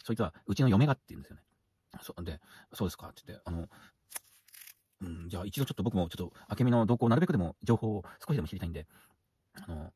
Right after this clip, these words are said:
かまじいさん、あの、一回ちょっと会っていただけませんかって言ったんですね。言ってきたんだそうです。で、かまじいは、「ああ、いいですよ。あの、今日ちょうど空いてるんで、あの、夕方でも会いますか？」って言ったら、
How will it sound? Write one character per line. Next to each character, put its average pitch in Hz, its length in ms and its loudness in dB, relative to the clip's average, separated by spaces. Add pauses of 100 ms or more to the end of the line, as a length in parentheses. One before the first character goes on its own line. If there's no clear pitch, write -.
(160)
か 104 100 2
ま 104 80 6
じ 98 80 0
い - 20 -6
さ 85 120 -8
ん、 - 40 -14 (240)
あ - 40 -8
の、 - 60 -2
一 - 80 -8
回 147 140 2
ち - 60 -4
ょ - 20 -8
っ - 20 -8
と 151 60 -2
会 151 40 4
っ - 20 0
て - 80 -4
い - 20 -4
た 80 80 -4
だ 78 40 -6
け - 60 -8
ま 73 60 -10
せ - 80 -8
ん 78 40 -8
か - 100 -4
っ - 40 -10 (140)
て - 200 -16
言 87 80 -8
っ - 20 -8
た - 60 -6
ん - 20 -10
で - 40 -12
す - 40 -20
ね。 - 80 -18 (380)
言 87 60 -8
っ - 20 -6
て - 60 -4
き - 20 -14
た - 80 -6
ん - 40 -8
だ - 200 -12
そ - 80 -10
う - 40 -8
で - 60 -20
す。 - 60 -20 (440)
で、 127 60 -4
か 117 60 4
ま 120 60 6
じ 113 60 2
い - 20 4
は、 85 180 -2
「あ 135 160 8
あ、 107 80 4
い - 40 -2
い 123 40 4
で 98 60 2
す - 60 -6
よ。 87 180 -4
あ 90 60 -4
の、 90 60 -2
今 104 120 -4
日 95 40 -2
ち - 40 -4
ょ - 20 0
う - 20 0
ど 92 200 0
空 104 80 0
い - 20 2
て 101 60 0
る 98 60 0
ん 85 40 0
で、 78 160 -8 (360)
あ 90 60 -8
の、 82 200 -6 (120)
夕 104 100 2
方 104 100 2
で 104 60 0
も 87 80 2
会 - 20 2
い - 20 2
ま 113 80 0
す - 100 -20
か？」 - 120 -6
っ - 40 -6
て - 140 -20 (300)
言 - 80 -10
っ - 20 -10
た - 60 -4
ら、 76 100 -6